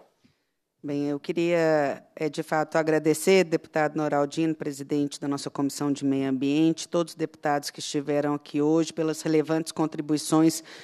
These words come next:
que trouxeram, né, às nossas atividades, Sistema Estadual de Meio Ambiente e Recursos Hídricos.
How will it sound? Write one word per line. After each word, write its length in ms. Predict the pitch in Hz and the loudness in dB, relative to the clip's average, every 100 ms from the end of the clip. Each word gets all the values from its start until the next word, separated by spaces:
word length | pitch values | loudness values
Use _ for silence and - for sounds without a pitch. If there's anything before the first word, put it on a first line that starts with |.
| - | -20
que 140 | - 190 | -4 0
trouxeram, 800 | 190 175 160 - 160 170 170 170 - - - | 6 6 6 8 10 10 8 2 -6 -20 -4
né, 320 | 151 160 165 | 0 2 4
às 120 | 156 | 2
nossas 300 | 160 151 151 | 2 2 0
atividades, 680 | 147 - 147 135 147 156 156 | -2 -2 -2 2 4 4 2
Sistema 340 | - - 151 | -6 -2 0
Estadual 420 | 143 - 147 147 147 | 0 0 4 6 6
de 80 | |
Meio 240 | 147 139 139 | 4 4 4
Ambiente 400 | 135 143 143 - | 4 6 6 2
e 80 | - | -2
Recursos 600 | 135 135 - 135 131 151 | -4 -4 -4 -4 0 4
Hídricos. 460 | 170 170 170 - | 4 4 0 -2